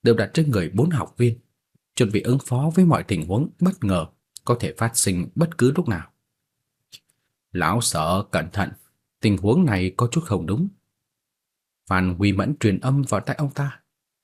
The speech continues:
Sở Ngân truyền âm trả lời, "Đừng nói nhảm nữa,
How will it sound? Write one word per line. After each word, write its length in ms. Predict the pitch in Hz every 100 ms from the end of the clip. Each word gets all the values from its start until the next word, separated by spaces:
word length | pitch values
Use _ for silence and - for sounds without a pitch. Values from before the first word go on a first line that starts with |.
| _ _ _ _ _ -
Sở 180 | - 117
Ngân 180 | 160
truyền 180 | - 117
âm 240 | 123 131 131
trả 200 | 101 78
lời, 280 | 87 85 - _ _ _ _ _ _ _
"Đừng 160 | 113 104
nói 120 | 131
nhảm 300 | 123 78 85
nữa, 260 | 92 156